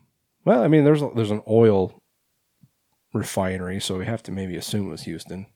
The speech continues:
Um, but yeah, so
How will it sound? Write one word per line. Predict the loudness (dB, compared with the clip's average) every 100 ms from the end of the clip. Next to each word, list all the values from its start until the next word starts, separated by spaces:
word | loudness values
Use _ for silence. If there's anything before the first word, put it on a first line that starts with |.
| _ _ _ _ _ _ _ _ _ _ _ _ -14
Um, | -12 -12 -14 -20 _ _ _ _ _ _ _ _ _ _ _ _ _ _ -10
but | -2 0
yeah, | 2 -2 -4
so | -2 2 2 2 -2